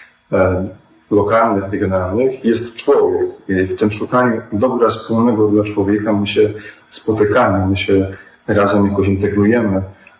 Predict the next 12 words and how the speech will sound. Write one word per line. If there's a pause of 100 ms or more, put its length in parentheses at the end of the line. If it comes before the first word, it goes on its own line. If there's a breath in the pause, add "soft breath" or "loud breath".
E,
z-,
chcemy
pokazywać
każdemu
mieszkańcowi
regionu,
który
jest
też
słuchaczem
jednocześnie